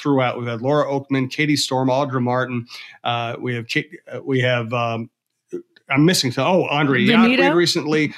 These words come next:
Speaker 1: We had
Speaker 2: Yeah.
Speaker 1: Venita Sokar. We had, uh, Mike Tirico, Jack Jablonski, Mark Rosen, Chad Greenway, Jim Cott. We've had incredible guests. Thanks to Dawn. Uh, and Katie Storm's gonna be a lot of fun today.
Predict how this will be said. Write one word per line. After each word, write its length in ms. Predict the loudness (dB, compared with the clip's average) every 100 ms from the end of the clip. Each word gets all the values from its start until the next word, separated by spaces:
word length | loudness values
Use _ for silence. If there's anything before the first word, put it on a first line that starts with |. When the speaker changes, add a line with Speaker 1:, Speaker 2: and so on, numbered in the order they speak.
| -2
Speaker 1:
We 100 | 0
had 120 | 2
Speaker 2:
Yeah. 60 | 4
Speaker 1:
Venita 200 | 4 2
Sokar. 540 | 0 0 0 -2 0
We 140 | 0
had, 260 | 0 0 -4
uh, 140 | -6
Mike 320 | -2 -2 -2 -4
Tirico, 460 | -2 -2 0 0
Jack 360 | 0 -2 -4 -8
Jablonski, 680 | -6 -2 -2 -2 -2 -4 -4 -8 -10 -2
Mark 260 | 0 2
Rosen, 440 | 2 2 2 0 -2 _ -4
Chad 300 | 0 0 2
Greenway, 640 | 2 4 4 2 0 -4 -8
Jim 280 | -2 2 2
Cott. 300 | 0 -2 -2
We've 140 | -4
had 140 | -4 -4
incredible 420 | -2 -2 0 -2
guests. 320 | -2 -2 -2
Thanks 260 | -2 -4 -4
to 100 | -6
Dawn. 480 | -2 0 0 -2 -6 -12 _
Uh, 240 | -4 -4 -4
and 280 | -4 -4 -2
Katie 200 | -2 -2
Storm's 320 | 0 -2 -2
gonna 120 | -2
be 80 | -4
a 80 | -2
lot 140 | -4
of 60 | -6
fun 260 | -4 -4
today. 540 | -4 -6 -2 0 0